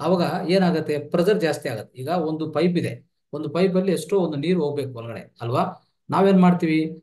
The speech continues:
ಆ pipe ಅಲ್ಲಿ ಸ್ವಲ್ಪ ಮಣ್ಣು ಸೇರಿಸ್ತೀವಿ ಅಂತ ಇಟ್ಕೊಳ್ಳಿ, ಅವಾಗ ನೀರು ಹೋಗಕ್ ಸಾಧ್ಯವಾಗತ್ತಾ? pressure ಜಾಸ್ತಿ ಆಗತ್ತೆ ಅಲ್ವಾ? ಪ್ರ-, ಪಂಪ್ಗೆ, pump, pump ಅಂದ್ರೆ ಒಂದ್ ಕಡೆ motor ಇದೆ ಅಂತ ಇಟ್ಕೊಳ್ಳಿ,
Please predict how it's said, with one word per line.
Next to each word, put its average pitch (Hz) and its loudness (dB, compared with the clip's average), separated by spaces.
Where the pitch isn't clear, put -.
ಆ 147 -2
pipe 196 4
ಅಲ್ಲಿ 196 2
ಸ್ವಲ್ಪ 175 -2
ಮಣ್ಣು 180 0
ಸೇರಿಸ್ತೀವಿ 170 0
ಅಂತ 127 -8
ಇಟ್ಕೊಳ್ಳಿ, - -10
ಅವಾಗ 180 2
ನೀರು 208 4
ಹೋಗಕ್ 185 4
ಸಾಧ್ಯವಾಗತ್ತಾ? 175 0
pressure 190 4
ಜಾಸ್ತಿ 127 -4
ಆಗತ್ತೆ 110 -10
ಅಲ್ವಾ? 151 -4
ಪ್ರ-, 151 -6
ಪಂಪ್ಗೆ, 180 2
pump, 180 0
pump 175 -2
ಅಂದ್ರೆ 185 0
ಒಂದ್ 170 0
ಕಡೆ 180 2
motor 170 0
ಇದೆ 156 -2
ಅಂತ 123 -6
ಇಟ್ಕೊಳ್ಳಿ, - -14